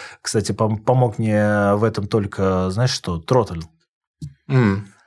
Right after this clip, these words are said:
Speaker 2: окей.
Speaker 1: В-,
Speaker 2: Это
Speaker 1: вот.
Speaker 2: кастомное, ну, типа, кастомное написание.
Speaker 1: Ну, это просто вот, э, функция Throttle, которая
Speaker 2: Мгм.
Speaker 1: как раз запускается каждую, типа,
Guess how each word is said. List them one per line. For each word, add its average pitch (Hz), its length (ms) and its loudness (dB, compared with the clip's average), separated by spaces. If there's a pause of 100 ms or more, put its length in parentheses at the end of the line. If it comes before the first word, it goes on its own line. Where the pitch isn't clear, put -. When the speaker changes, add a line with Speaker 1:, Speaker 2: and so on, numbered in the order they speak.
Speaker 2:
окей. 95 480 0
Speaker 1:
В-, 117 60 -8
Speaker 2:
Это 110 100 2
Speaker 1:
вот. 117 140 4
Speaker 2:
кастомное, 101 400 -2
ну, 113 120 -2
типа, 80 300 -4
кастомное 85 360 -4
написание. 82 560 -2
Speaker 1:
Ну, 185 420 6
это 143 140 -2
просто 160 360 2
вот, 120 180 2
э, 120 100 4
функция 131 400 2
Throttle, 165 380 2
которая 123 400 2
Speaker 2:
Мгм. 107 80 -2
Speaker 1:
как 104 80 -2
раз 127 240 2
запускается 127 720 2
каждую, 135 440 2
типа, 98 1300 2